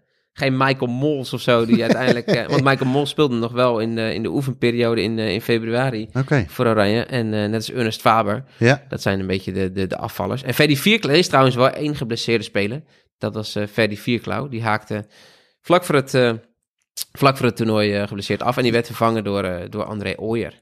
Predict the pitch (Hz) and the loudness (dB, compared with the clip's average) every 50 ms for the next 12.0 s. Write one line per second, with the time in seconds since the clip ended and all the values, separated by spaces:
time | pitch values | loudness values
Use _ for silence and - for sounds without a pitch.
0 | _ _ - 127 135 143 143 131 113 110 117 127 117 101 110 113 104 90 104 110 | _ _ 0 2 4 6 6 6 6 6 6 4 4 4 4 2 2 2 2 2
1 | 113 98 - - 110 113 117 - 120 95 - - 120 123 123 - 131 123 135 135 | 2 0 0 0 0 0 0 0 -2 -4 -6 -10 -12 -12 -8 -6 0 0 0 2
2 | - 143 123 110 110 - 104 113 135 156 139 - 123 110 104 104 98 101 107 104 | 2 2 4 4 2 2 2 4 4 4 4 2 -2 0 2 4 4 4 4 4
3 | 107 107 - - - 101 95 104 113 120 107 98 - 104 101 104 107 101 101 107 | 2 2 0 -2 -4 -2 0 2 2 2 0 -2 -4 -4 -2 -2 -2 0 2 2
4 | 117 120 113 - 104 87 85 90 87 98 92 92 78 95 92 87 85 - _ _ | 2 2 2 0 -2 -4 -4 -6 -4 -4 -4 -4 -4 -6 -8 -8 -10 -12 _ _
5 | _ _ _ - 104 107 98 - - 95 92 90 92 92 92 - - 95 95 92 | _ _ _ -2 0 0 0 -2 -6 -6 -6 -2 -2 -2 -2 0 0 0 0 2
6 | 98 98 101 107 113 113 107 - 107 101 - - 117 110 113 107 98 92 85 78 | 0 0 2 2 2 2 2 0 -2 -4 -2 0 2 2 2 2 2 0 -2 -6
7 | - _ _ _ - - - - 135 131 113 110 98 117 113 110 104 101 107 104 | -10 _ _ _ -20 -12 0 4 4 4 4 4 4 4 4 6 4 4 2 2
8 | 95 101 98 98 85 - - 104 98 95 101 101 87 104 107 110 110 110 - 117 | 0 0 -2 -4 -4 -4 -4 -4 -2 -2 -2 -2 0 2 2 4 4 4 4 4
9 | 120 120 107 - - 117 113 110 117 113 95 - - - 117 - 147 - - _ | 4 2 2 0 -2 -4 -2 2 2 2 0 0 -4 -8 -8 -8 -10 -10 -14 _
10 | _ - 160 160 139 - 107 101 - - 98 87 85 87 143 120 - 165 143 117 | _ -8 -8 -8 -4 -2 -2 -2 -2 -2 -4 -4 -2 0 0 0 0 0 0 0
11 | 98 80 - - - 123 107 - - - - - - 113 107 120 131 135 - | 0 -2 -2 -4 -4 -4 -4 -4 -6 -10 -6 -4 -2 -2 0 0 0 -2 -2